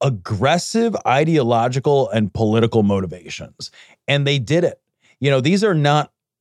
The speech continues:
these are not people that are not influential. These are not, like, you know, the guy who's, like, rubbing his genitals on a balloon and everybody is like, you know, like, "Oh, I watched the balloon guy fuck a balloon." Meh.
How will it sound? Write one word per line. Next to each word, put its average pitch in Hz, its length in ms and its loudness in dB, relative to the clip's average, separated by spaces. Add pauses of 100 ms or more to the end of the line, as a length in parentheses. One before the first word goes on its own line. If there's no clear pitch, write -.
(120)
these 185 200 0
are 226 60 2
not 160 240 0
people 160 340 0
that 120 120 2
are 117 80 2
not 127 300 0
influential. 120 800 -2
These 131 180 0
are 175 80 2
not, 160 240 0
like, 127 320 0 (300)
you 139 100 -2
know, 131 100 2
the 117 100 0
guy 127 280 0
who's, 123 180 0
like, 120 140 2
rubbing 127 340 0
his 110 140 0
genitals 123 460 0
on 113 120 2
a 110 40 2
balloon 113 560 0
and 104 100 -2
everybody 110 480 0
is 104 220 -6
like, 107 320 -2
you 117 80 0
know, 117 120 2
like, 131 120 0
"Oh, 254 200 2
I 254 40 2
watched 247 280 0
the 220 60 0
balloon 214 320 2
guy 208 200 2
fuck 214 260 0
a 208 40 4
balloon." 220 360 2
Meh. 226 260 2